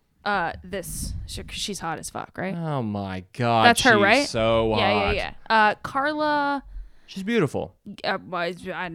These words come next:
Speaker 1: G U G I N O. There it is.
Speaker 2: There you go.
Speaker 1: How
Speaker 2: old is she?
Speaker 1: She is
Speaker 2: She's gotta be, like, fifty.
Speaker 1: Oh, she was just in, um,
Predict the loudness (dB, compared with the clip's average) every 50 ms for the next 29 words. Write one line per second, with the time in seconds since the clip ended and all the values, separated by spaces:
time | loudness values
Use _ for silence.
0 | -12 -14 -14 -16 -18 -14 -10 -4 -2 0 0 2 2 0 0 -2 -2 -2 -2 -2
1 | -2 -2 -2 -4 -6 -8 -10 -12 -12 -14 -16 -18 -20 _ -4 0 2 4 4 4
2 | 4 4 2 0 -2 -4 -6 -6 -8 -8 -10 -10 -8 -4 -2 0 2 6 6 6
3 | 6 6 2 0 0 -2 -4 -6 -8 -12 _ _ _ _ _ _ -12 -10 -8 -8
4 | -8 -8 -8 -6 -6 -4 -4 -4 -6 -6 -8 -8 -8 -8 -6 -6 -6 -6 -4 -4
5 | -2 -2 -2 -4 -4 -4 -4 -4 2 6 8 10 10 10 10 8 6 2 0 0
6 | 0 0 -2 -2 -4 -4 -4 -4 -4 -2 -4 -4 -4 -6 -6 -6 -6 -6 -8 -8
7 | -10 -10 -12 -12